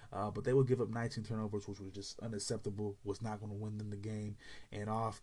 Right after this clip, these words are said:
uh, Arkansas would end up forcing eleven steals as well. And overall, it was a sloppy game from Auburn. Uh, they would have twenty-eight personal fouls. Like I said, Houston was suffered back-to-back, well, sorry, yeah, pretty much back-to-back losses last week as well. Uh, we did talk about,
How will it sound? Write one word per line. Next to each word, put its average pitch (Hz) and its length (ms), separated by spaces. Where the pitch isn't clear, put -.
uh, 110 140
Arkansas 110 500
would 101 160
end 113 100
up 107 160
forcing 107 320
eleven 104 320
steals 107 380
as 101 160
well. 107 380
And 123 140
overall, 143 460
it 135 40
was 123 100
a 113 40
sloppy 127 360
game 120 200
from 107 160
Auburn. 98 580
Uh, 98 220
they 101 120
would 104 180
have 101 240
twenty-eight 113 680
personal - 440
fouls. 92 500
Like 101 140
I 104 60
said, 110 280
Houston 135 380
was 117 120
suffered 113 380
back-to-back, 113 640
well, 104 100
sorry, 98 400
yeah, - 180
pretty 143 220
much 113 220
back-to-back 110 500
losses 110 420
last 113 300
week 113 240
as 98 180
well. 113 380
Uh, 98 160
we 104 160
did 131 300
talk 135 280
about, 117 360